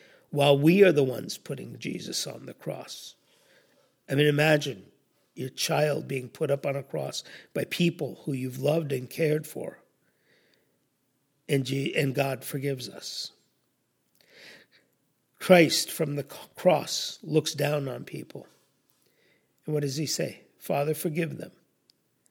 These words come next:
They do not know what they're doing." And so forgiveness is also tied in with this idea of knowledge, of knowledge of the sin.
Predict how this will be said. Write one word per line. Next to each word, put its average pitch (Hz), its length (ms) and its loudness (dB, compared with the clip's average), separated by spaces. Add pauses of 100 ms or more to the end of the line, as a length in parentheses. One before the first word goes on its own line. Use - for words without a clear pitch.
(640)
They 131 320 -4
do 139 240 -4
not 135 320 -6
know 120 160 -8
what 127 280 -10
they're 131 240 -10
doing." 131 420 -6 (840)
And 143 120 2
so 170 120 4
forgiveness 180 640 8
is 143 160 2 (180)
also 202 320 4
tied 139 340 -2
in 135 180 -4
with 131 180 -10
this - 200 -6
idea 131 460 -6 (460)
of 139 180 -2
knowledge, 190 760 0 (180)
of 170 140 -4
knowledge 180 440 0
of 135 180 -10
the - 80 -8
sin. - 340 -8